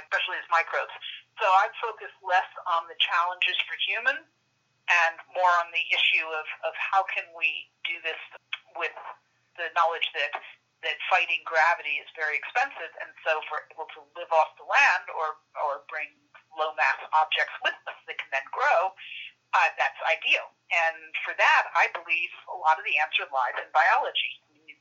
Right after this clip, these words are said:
think about it, if you hold a little tiny acorn in your hand, it's a lot easier than holding a whole oak tree in your hand. We have the potential, we, uh,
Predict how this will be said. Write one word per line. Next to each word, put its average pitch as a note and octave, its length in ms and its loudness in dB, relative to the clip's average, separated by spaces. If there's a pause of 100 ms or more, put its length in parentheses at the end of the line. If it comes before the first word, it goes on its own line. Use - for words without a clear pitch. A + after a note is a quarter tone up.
think - 160 -2
about D3+ 240 2
it, E3+ 160 -10
if - 160 -6
you G3+ 80 -8
hold G#3+ 400 -2
a D#3+ 160 -10
little G#3 320 -16
tiny F#3+ 240 -4 (160)
acorn G#3+ 320 -2
in D3 160 0
your D3+ 160 -6
hand, D3 320 -4 (720)
it's E3+ 240 0
a D#3+ 60 -4 (100)
lot F#3+ 320 4
easier D#3+ 720 0
than D#3 160 -4
holding E3 400 -4
a D3 160 -4
whole D3 240 -2
oak - 240 -4
tree D3 240 -2
in C#3+ 80 0
your B2+ 160 -6
hand. - 300 -8 (500)
We G3+ 240 -2
have G#3+ 160 2
the F#3 80 -6
potential, - 800 0
we, - 240 -2 (480)
uh, - 160 -2